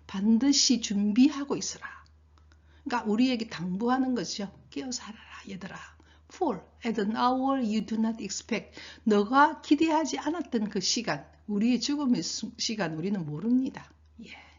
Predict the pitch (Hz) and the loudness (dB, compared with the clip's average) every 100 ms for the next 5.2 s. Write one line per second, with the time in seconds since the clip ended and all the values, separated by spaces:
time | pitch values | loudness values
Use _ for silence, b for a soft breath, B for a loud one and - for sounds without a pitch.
0 | _ 180 - 233 185 220 208 - b b | _ -8 -6 -2 -2 -2 -6 -10 b b
1 | b _ 175 - 214 202 196 175 - 196 | b _ -8 -6 -4 -4 -4 -6 -8 -12
2 | - - - - 180 165 165 165 170 180 | -18 -20 -20 -14 -10 -6 -6 -4 -4 -4
3 | 202 - - 240 240 - 254 - - B | -4 -4 -2 0 0 -2 -4 -4 -10 B
4 | B B B - 226 - 190 170 175 - | B B B -4 -4 -2 -8 -8 -10 -10
5 | - | -10